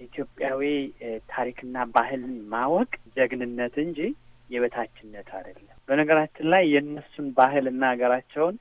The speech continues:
እ፣ ልናወግዝባቸው አንችልም። እሱ አሜሪካውያን ናቸው። አሜሪካዊ ነኝ ብለው ነው የሚያምነው እዚህ ስለተወለደ። በጣም ጥቂት ጊዜ ነው ከእነሱ ጋር የምናሳት-፣ አብዛኛውን ጊዜ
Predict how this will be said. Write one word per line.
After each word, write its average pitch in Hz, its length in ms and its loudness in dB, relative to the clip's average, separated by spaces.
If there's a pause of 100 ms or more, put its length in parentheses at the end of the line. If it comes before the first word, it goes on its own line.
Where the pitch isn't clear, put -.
(160)
እ፣ 123 120 -8 (240)
ልናወግዝባቸው 120 760 4
አንችልም። - 280 -12
እሱ - 180 -6
አሜሪካውያን 117 540 2
ናቸው። 104 280 -16
አሜሪካዊ 113 560 -2
ነኝ 135 300 0
ብለው 120 260 -2
ነው 110 120 -8
የሚያምነው - 520 -14
እዚህ 110 220 -10
ስለተወለደ። - 680 -8
በጣም 185 300 -2
ጥቂት 180 280 -6
ጊዜ 147 180 -6 (100)
ነው 110 140 -4
ከእነሱ 110 360 -10
ጋር 110 140 -4
የምናሳት-፣ 104 600 -12 (100)
አብዛኛውን 123 720 2
ጊዜ 110 180 -8